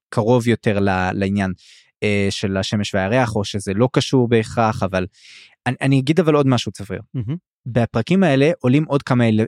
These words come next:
Speaker 1: אלמנטים מאוד מאוד חשובים בבניית העולם, ובמיוחד אם מסתכלים על זה כספר מיתי, תיאולוגי וכולי. וזה ש-, העניין של סוף הימים, כן? שיש פה, חלק מהמיתוס זה גם העניין של סוף הימים.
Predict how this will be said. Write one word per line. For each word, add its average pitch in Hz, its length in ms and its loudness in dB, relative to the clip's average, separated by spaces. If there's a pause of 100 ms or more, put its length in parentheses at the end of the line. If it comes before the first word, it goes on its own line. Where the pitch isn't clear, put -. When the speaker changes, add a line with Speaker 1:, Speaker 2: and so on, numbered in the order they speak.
Speaker 1:
אלמנטים 117 380 0
מאוד 113 160 0
מאוד 113 160 -2
חשובים 104 380 -2
בבניית 101 420 -2
העולם, 92 340 -2 (220)
ובמיוחד 107 520 0
אם 156 80 4
מסתכלים 120 360 0
על 104 60 2
זה 101 100 -2
כספר 110 480 -2
מיתי, 110 420 0
תיאולוגי 101 640 2
וכולי. 92 380 -6 (540)
וזה 123 260 2 (240)
ש-, - 240 -8
העניין 120 460 2
של 131 160 -2
סוף - 300 0
הימים, 101 380 2 (420)
כן? 113 180 0
שיש 107 380 0
פה, - 200 -2
חלק - 280 0
מהמיתוס 127 420 0
זה 120 60 0
גם 104 140 0
העניין 110 220 0
של - 120 -10
סוף - 280 -2
הימים. 95 300 0